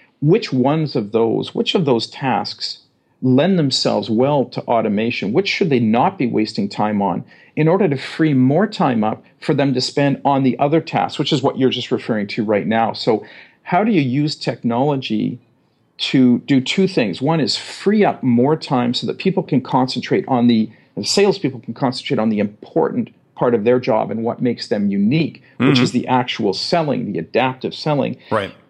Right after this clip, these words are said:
Speaker 1: But technology also feeds into that as well. So in other words, how well does your technology not do just in freeing up time, but in presenting and giving people the information they need to go through that adaptive selling process? Because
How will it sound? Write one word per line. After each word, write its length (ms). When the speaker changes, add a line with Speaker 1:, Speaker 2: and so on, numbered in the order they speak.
Speaker 1:
But 220
technology 580
also 280
feeds 320
into 140
that 180
as 120
well. 300
So 120
in 60
other 140
words, 140
how 500
well 300
does 180
your 80
technology 560
not 300
do 160
just 300
in 80
freeing 440
up 160
time, 400
but 140
in 180
presenting 680
and 140
giving 320
people 320
the 180
information 720
they 140
need 520
to 120
go 240
through 380
that 140
adaptive 480
selling 300
process? 480
Because 440